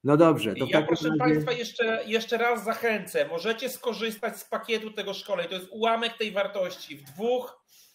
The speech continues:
Speaker 2: wydarzeniach możecie państwo wziąć udział za jedyne trzysta czterdzieści dziewięć złotych. To jest kwota brutto, klikając w link,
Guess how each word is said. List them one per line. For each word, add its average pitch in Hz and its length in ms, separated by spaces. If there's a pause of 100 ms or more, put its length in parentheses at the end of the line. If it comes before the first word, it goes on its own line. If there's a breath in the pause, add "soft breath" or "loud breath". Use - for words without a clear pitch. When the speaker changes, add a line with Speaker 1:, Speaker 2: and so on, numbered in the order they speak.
Speaker 2:
wydarzeniach 196 760
możecie 196 340
państwo 202 460
wziąć 185 360
udział 196 280
za 185 120
jedyne 190 400
trzysta 202 420
czterdzieści 185 600
dziewięć 175 340
złotych. 190 360
To 175 80
jest 165 220
kwota 151 360
brutto, 202 640 (460 loud breath)
klikając 190 640
w 143 80
link, 196 320